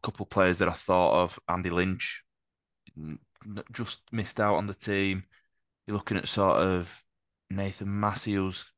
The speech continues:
been predominantly put out at prop, also thirteen. He's not made my team either.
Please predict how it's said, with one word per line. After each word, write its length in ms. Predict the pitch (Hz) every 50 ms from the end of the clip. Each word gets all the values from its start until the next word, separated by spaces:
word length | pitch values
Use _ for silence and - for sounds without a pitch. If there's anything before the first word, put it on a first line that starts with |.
| _ _ _ _ _ _ _ -
been 200 | - 95 92 90 _ -
predominantly 540 | - - 104 95 92 98 95 - 90 92 - _ _ -
put 140 | - 95
out 240 | 95 98 98 - - -
at 60 | - _ -
prop, 320 | - 107 101 95 - - - -
also 260 | 90 92 - - 87
thirteen. 920 | - - - 92 90 - - - - 95 95 95 95 92 98 98 98 90 - _ _ - _ _ _ _ _ _ _ _ -
He's 320 | - 92 90 90 90 - 101
not 160 | 92 - -
made 120 | 98 95 92
my 80 | 92 92
team 340 | - - 95 90 90 90
either. 480 | 92 101 104 107 104 113 107 104 104